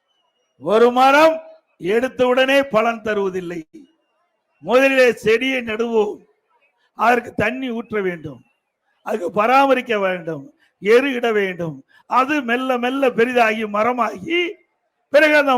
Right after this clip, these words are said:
மரம் பூ பூத்து காய் காத்து கனி கொடுக்கும். அப்படித்தான் ஒரு இயக்கமும். எடுத்துடனே எந்த இயக்கமும் மக்களுக்கு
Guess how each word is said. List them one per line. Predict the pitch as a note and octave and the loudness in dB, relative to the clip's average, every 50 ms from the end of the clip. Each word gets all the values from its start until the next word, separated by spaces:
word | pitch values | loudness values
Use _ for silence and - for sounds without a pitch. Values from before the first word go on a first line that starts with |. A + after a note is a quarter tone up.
| A#3+ A#3+ | 4 4
மரம் | B3+ C4 C#4+ D#4+ F4 F4+ E4+ - - - - - _ _ _ _ _ _ _ _ _ _ _ _ _ _ _ _ _ _ _ | 4 6 6 8 8 6 6 4 -2 -14 -20 -20 _ _ _ _ _ _ _ _ _ _ _ _ _ _ _ _ _ _ _
பூ | F#3+ G#3 B3+ B3+ - | -4 -4 -4 -4 -6
பூத்து | G#3+ A3 A3+ A3+ _ - A#3+ C4+ D#4 E4 D4 A#4+ A#4+ - - _ _ _ - | -8 -10 -10 -6 _ -2 -2 0 0 0 0 -2 -4 -8 -12 _ _ _ -8
காய் | F3+ F#3 A3 B3 B3+ A3+ | -4 -2 0 0 0 2
காத்து | A3 G#3+ G#3 G3 G3 - - C4+ D4 D4 C#4+ - _ _ _ - F3 | 0 0 0 -2 -4 -6 -6 -4 -4 -6 -8 -12 _ _ _ -14 -10
கனி | A#3 G#3+ A3+ C4 D4 D4+ - - | -8 -6 -6 -6 -6 -6 -8 -8
கொடுக்கும். | G3 F#3 F3+ - - _ D3+ - - _ _ _ _ _ _ - | -8 -8 -8 -10 -14 _ -20 -20 -20 _ _ _ _ _ _ -10
அப்படித்தான் | C#3+ E3 - - F#3 G#3+ G#3+ F#3+ - G#3+ G#3 G#3+ A3 A#3 B3 G#3 | -10 -8 -6 -4 -4 -6 -6 -4 -2 -2 0 0 0 -2 -2 -4
ஒரு | F#3+ F3+ F3+ | -6 -6 -6
இயக்கமும். | G3 G3+ G3 - G3+ G3 F3+ E3 D3 C3+ _ _ _ _ _ _ _ _ _ - | -6 -8 -6 -6 -8 -8 -8 -8 -12 -16 _ _ _ _ _ _ _ _ _ -8
எடுத்துடனே | D#3+ F#3+ A3 B3+ C#4 C#4+ C#4+ D4 D4 D4 D4 D4+ D#4+ E4 F4 F#4 G4 G4 G4+ - - - - - _ _ _ _ _ - F3 G3+ | -2 0 2 2 2 2 4 4 6 6 6 6 6 8 8 8 8 8 6 4 2 -2 -8 -20 _ _ _ _ _ -10 -8 -6
எந்த | A3 A#3 B3+ B3+ B3 B3 | -6 -6 -2 -2 0 2
இயக்கமும் | C4 C#4 C#4+ C#4 D4+ D4+ D#4 E4+ F#4 F#4+ F#4+ F4+ - - - - _ _ _ _ _ _ _ _ _ _ _ _ D#3+ E3+ | 2 2 2 2 2 4 6 8 8 8 8 6 4 -2 -12 -20 _ _ _ _ _ _ _ _ _ _ _ _ _ -12
மக்களுக்கு | F#3 F#3 F#3 - A3+ G#3+ G#3 - A3 | -10 -10 -10 -6 -6 -6 -4 -4 -6